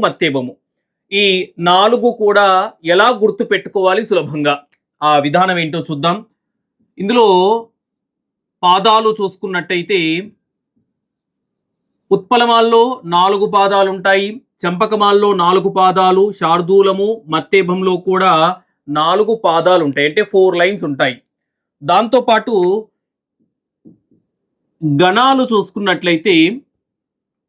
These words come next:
ఉత్పలమాల్లో భ, ర, న, బభరవ, భరణ,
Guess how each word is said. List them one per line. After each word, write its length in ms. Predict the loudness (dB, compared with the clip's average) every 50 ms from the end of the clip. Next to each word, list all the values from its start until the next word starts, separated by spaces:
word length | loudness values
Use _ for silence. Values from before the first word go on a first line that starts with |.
| _ _ _ _ _ -8 -8
ఉత్పలమాల్లో 640 | -2 0 0 2 2 2 2 2 2 4 4 4 4 4 2 2 0 -2 -6 _ _ _ _ _ _ -20 -18 -10 -4
భ, 120 | -2 0 2 2 2 2 0 -2 -6 _ _ _ _ _ _ -8 -4 -2
ర, 20 | 0 0 0 0 0 -2 -4 -8 -12 _ _ _ _ -6 -4 -2 0
న, 20 | 2 2 2 0 -2 -4 -8 -14 _ _ _ _ _ _ _ _ _ _ _ -18 -16 -14 -8 -2 0
బభరవ, 580 | 2 2 2 2 0 0 2 2 2 0 2 2 0 0 -2 -6 _ _ _ _ _ _ _ _ _ _ _ _ _ _ _ _ _ _ _ _ _ _ _ _ _ _ _ _ _ _ _ _ _ _ _ _ _ _ _ _ _ _ _ _ _ -4 -2 0
భరణ, 340 | 0 2 2 2 2 2 0